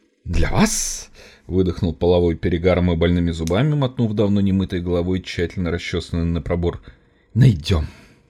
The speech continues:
«После горячего похлебать», продолжил Живинский. «Хоть чец, хоть ушки, лишь бы не сидеть потом в рите радной.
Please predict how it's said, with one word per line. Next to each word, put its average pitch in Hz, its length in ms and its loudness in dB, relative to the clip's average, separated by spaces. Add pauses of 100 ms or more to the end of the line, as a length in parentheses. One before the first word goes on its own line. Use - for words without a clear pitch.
(480)
«После 240 840 2
горячего 98 1040 4
похлебать», 92 760 0 (200)
продолжил 92 560 0
Живинский. 85 640 -4 (320)
«Хоть - 240 -10
чец, - 580 -2
хоть - 420 -6
ушки, 240 1120 -4 (800)
лишь 160 440 4
бы 147 140 0
не 147 140 2
сидеть 135 360 0
потом 113 300 2
в 107 60 4
рите 107 220 0
радной. 98 420 2